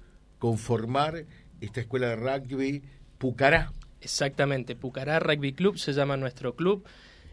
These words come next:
Speaker 2: Eh, es un club nuevo que formamos hace dos años. Antes nosotros pertenecíamos al Club Adelante. Bueno, se nos dio la, la posibilidad de poder tener nuestro propio club, nuestro po-,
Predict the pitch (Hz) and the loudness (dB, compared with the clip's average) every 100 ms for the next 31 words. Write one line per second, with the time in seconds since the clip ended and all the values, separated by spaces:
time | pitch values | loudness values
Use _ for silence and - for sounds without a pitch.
0 | - 123 120 117 110 107 110 131 131 - | -6 -2 0 0 0 -2 -4 -6 -6 -8
1 | - 127 123 143 139 143 196 196 180 147 | -8 -6 -4 -4 0 4 6 6 4 0
2 | - 135 151 185 180 180 - 131 - 120 | -4 -4 2 4 4 2 0 -8 -6 -6
3 | 123 127 156 165 156 160 185 - - - | -4 0 2 2 2 -2 -4 -10 -16 -20
4 | - - 139 147 147 147 143 135 - 131 | -20 0 2 2 4 6 6 4 0 -4
5 | - 135 135 131 123 120 117 113 143 139 | -4 -2 -2 -2 -4 -4 -4 -2 0 2
6 | 135 123 - - 117 - 135 131 117 131 | 0 -2 -6 -4 -4 -2 0 0 2 4
7 | 175 175 180 240 - - - - - 135 | 4 4 0 -2 -8 -20 -20 -16 -4 -2
8 | 143 - 120 117 135 131 131 123 120 120 | -2 -2 -4 0 2 4 4 4 2 0
9 | 123 - 123 127 156 160 147 139 147 139 | -2 -4 -4 2 6 6 4 2 2 0
10 | 139 139 139 131 120 147 143 147 135 123 | 0 -2 -4 -6 -2 -2 0 0 2 0
11 | 120 117 - 170 190 143 131 131 135 | -2 -4 4 6 8 4 -2 -4 -4